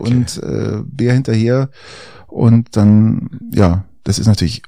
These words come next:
Speaker 2: unfassbar tragisch und ich find, dann ist aber auch jetzt da ein Punkt erreicht, wo man sich überlegen muss, hm, verträgt sie das noch? Man darf nicht vergessen, es lebt ja nicht nur ein Bär im Trentin, das ist ja im Trin-, das sind ja, was ich, ich glaub,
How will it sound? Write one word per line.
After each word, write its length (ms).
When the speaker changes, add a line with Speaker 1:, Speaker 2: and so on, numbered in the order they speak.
Speaker 2:
unfassbar 500
tragisch 440
und 240
ich 160
find, 320
dann 160
ist 240
aber 180
auch 200
jetzt 260
da 100
ein 140
Punkt 320
erreicht, 400
wo 80
man 120
sich 200
überlegen 260
muss, 220
hm, 280
verträgt 380
sie 80
das 120
noch? 200
Man 100
darf 180
nicht 120
vergessen, 340
es 80
lebt 140
ja 80
nicht 100
nur 180
ein 220
Bär 460
im 260
Trentin, 440
das 100
ist 160
ja 80
im 100
Trin-, 340
das 80
sind 140
ja, 260
was 100
ich, 340
ich 220
glaub, 220